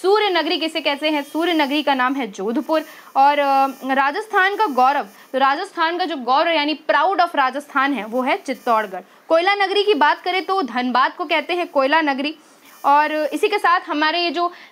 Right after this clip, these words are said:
most important, अ, निकनेम्स थे इंडियन सिटीज और इंडियन स्टेट्स के, यानी कि जो भौगोलिक उपनाम मिले हैं कुछ राज्यों को भारत के और कुछ शहरों को, वो अपने आप में बहुत एक उनका महात्म है, उनका एक बहुत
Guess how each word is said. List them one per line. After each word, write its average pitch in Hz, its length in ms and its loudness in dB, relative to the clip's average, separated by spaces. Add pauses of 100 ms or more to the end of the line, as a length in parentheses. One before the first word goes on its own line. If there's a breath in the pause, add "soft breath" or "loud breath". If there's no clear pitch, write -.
most 320 480 0
important, 320 600 0
अ, 330 140 4
निकनेम्स 320 580 0 (120)
थे 330 140 0
इंडियन 330 260 0
सिटीज 320 400 -2
और 294 120 0
इंडियन 311 360 0
स्टेट्स 320 420 -4
के, 285 200 -6 (180 loud breath)
यानी 311 220 -2
कि 349 120 -2
जो 339 140 -2
भौगोलिक 277 760 -2
उपनाम 302 400 -2
मिले 339 220 -2
हैं 330 140 -2
कुछ 330 220 -8
राज्यों 233 460 -2
को 339 140 0
भारत 277 380 -2
के 311 80 -4
और 294 120 0
कुछ 320 200 -8
शहरों 277 400 -2
को, 277 220 -4 (360 loud breath)
वो 415 80 2
अपने 370 360 0
आप 381 220 0
में 339 180 -4
बहुत 311 260 0
एक 370 200 -4
उनका 311 280 0
महात्म 269 500 -2
है, 302 160 -2
उनका 302 200 0
एक 285 180 -2
बहुत 302 440 -2